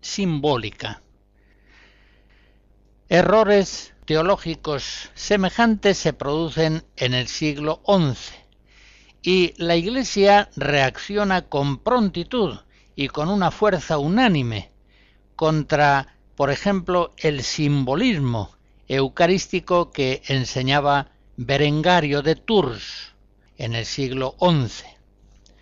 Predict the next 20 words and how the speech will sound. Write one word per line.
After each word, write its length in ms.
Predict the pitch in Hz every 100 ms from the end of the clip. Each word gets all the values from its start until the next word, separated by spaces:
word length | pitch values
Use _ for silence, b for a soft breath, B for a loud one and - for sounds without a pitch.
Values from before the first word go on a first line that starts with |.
| b b b b
Su 480 | - 160 147 147 143
doctrina 760 | 139 127 - 175 175 170 170 -
fue 440 | - 160 151 - -
impugnada 960 | 233 220 160 - 170 185 202 185 131 117
fuertemente 1080 | - 226 185 - 175 190 165 123 117 101 - _ _
por 260 | 131 123 123
los 400 | 123 120 - -
teólogos 720 | 139 147 147 135 135 - - -
católicos 840 | 160 160 196 175 - 165 143 - b b b _
fieles 760 | - 196 226 185 120 - - b b b -
a 80 |
la 120 | 151 156
enseñanza 840 | 156 160 165 214 202 - 170 175
y 140 | 156 139
a 60 |
la 120 | 123 123
tradición 680 | 123 120 120 - 151 139
de 80 | 131
la 80 | 135
Iglesia. 640 | 127 143 143 - 107 101